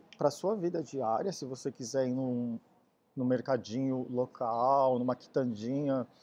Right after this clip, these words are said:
e falar mesmo com o pessoal, aí sim, ou trocar ideia com o pessoal, tipo, debate, quer dizer, nem precisa ser debate, mas mais uma conversa mais amigável com o pessoal local, é, seria interessante que você aprendesse cantonês.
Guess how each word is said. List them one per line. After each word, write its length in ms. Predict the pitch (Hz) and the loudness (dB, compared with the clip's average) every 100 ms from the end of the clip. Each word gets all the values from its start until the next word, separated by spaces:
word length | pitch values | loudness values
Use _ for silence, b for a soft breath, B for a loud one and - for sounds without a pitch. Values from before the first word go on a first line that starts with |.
| B B B _ 139 | B B B _ 0
e 760 | 127 123 120 120 113 117 117 - | 2 2 0 0 -2 -4 -8 -4
falar 320 | - 127 123 135 | 4 4 4 4
mesmo 420 | 131 127 143 131 | 2 0 -4 -4
com 120 | 135 | -6
o 40 | |
pessoal, 520 | 117 120 - 127 135 127 | -4 -4 0 2 4 4
aí 200 | 156 202 | 2 -2
sim, 560 | - 175 175 185 - - _ - | -6 -6 -4 -4 -6 -12 _ 0
ou 140 | 147 | 0
trocar 280 | 147 - 147 | 0 2 2
ideia 540 | 120 127 139 143 113 - _ _ - | 2 4 6 6 2 -4 _ _ -6
com 80 | |
o 40 | 117 | -2
pessoal, 280 | 127 139 127 | 0 2 0
tipo, 280 | - 117 | -2 -6
debate, 840 | 107 98 110 98 135 135 - 120 - - | -4 -4 -4 -2 0 0 -4 -12 -12 -16
quer 200 | - 165 | -6 2
dizer, 100 | 165 | 4
nem 100 | 240 | 4
precisa 260 | 294 - 233 | 0 -2 0
ser 160 | 185 | 2
debate, 420 | 165 123 117 - | 2 2 0 -2
mas 160 | 131 117 | -4 -2
mais 180 | 135 143 | -2 0
uma 140 | 151 | -2
conversa 400 | 156 135 131 - | -2 2 0 0
mais 220 | 135 127 | -2 -2
amigável 520 | 123 117 113 120 127 127 | -2 -4 2 2 2 -6
com 80 | |
o 40 | - | -4
pessoal 320 | 127 - 127 | -6 0 0
local, 500 | 120 - 143 165 147 b b b - | 0 0 0 0 0 b b b -4
é, 100 | 135 | -4
seria 340 | - 147 139 147 | 0 0 4 2
interessante 600 | 147 151 147 147 131 - | 4 0 2 -2 -2 -6
que 100 | 143 | -6
você 320 | 139 - 147 | -6 -2 0
aprendesse 960 | 135 143 127 131 131 - 143 139 135 127 | 0 0 -2 -4 -6 -8 -4 -4 -4 -4
cantonês. 680 | 139 156 156 - - - | -4 -4 -6 -8 -14 -18